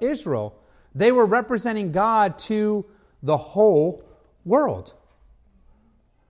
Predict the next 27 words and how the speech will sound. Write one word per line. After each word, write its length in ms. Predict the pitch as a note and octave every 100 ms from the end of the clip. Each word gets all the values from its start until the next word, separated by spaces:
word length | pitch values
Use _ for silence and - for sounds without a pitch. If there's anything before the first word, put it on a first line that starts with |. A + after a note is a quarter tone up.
| _ _ _ _ _ _
This 240 | F#3 A3 A3+
sets 280 | G#3+ - G#3
up 200 | B3 F3+
now 320 | E3 D#3 F3+
their 200 | D#3 F#3+
commitment 760 | F#3+ G#3 F#3 G3+ C#4 A3 D#3+
to 100 | -
be 180 | E3+ F3
kingdom 440 | - F#3 E3+ D3 C#3+
of 100 | -
priests. 360 | D3 A#2+ -
He 100 | F3
gathers 420 | C#3+ D#3+ E3 D#3+
the 80 | D#3+
people, 400 | D3 G#3 A3+ C#4+
and 80 | F#3
what 80 | D#3+
do 60 |
they 120 | D#3+ D#3+
do? 200 | G3 A#3+
They 100 | G3
commit 380 | - D3+ D#3+
to 80 | G#3
being 240 | E3+ F#3+ F3
God's 320 | D#3 E3 -
chosen 560 | - E3 D3+ C#3+ F3
nation, 520 | D#3 C#3+ B2+ D#3+ E3